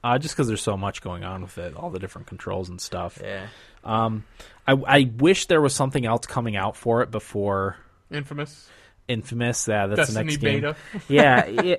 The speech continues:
Speaker 1: PlanetSide two is supposed to come out early next year. Hopefully that's, like, January.
Speaker 3: Yeah.
Speaker 1: Uh, but I,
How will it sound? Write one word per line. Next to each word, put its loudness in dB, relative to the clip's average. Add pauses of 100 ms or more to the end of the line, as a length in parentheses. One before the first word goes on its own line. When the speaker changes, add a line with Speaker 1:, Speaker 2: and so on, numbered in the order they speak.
(380)
Speaker 1:
PlanetSide 0
two 4
is 4
supposed 0
to -8
come 0
out 2
early 2
next -2
year. 4
Hopefully 2
that's, 2
like, 0
January. 0
Speaker 3:
Yeah. 4
Speaker 1:
Uh, 4
but 6
I, 4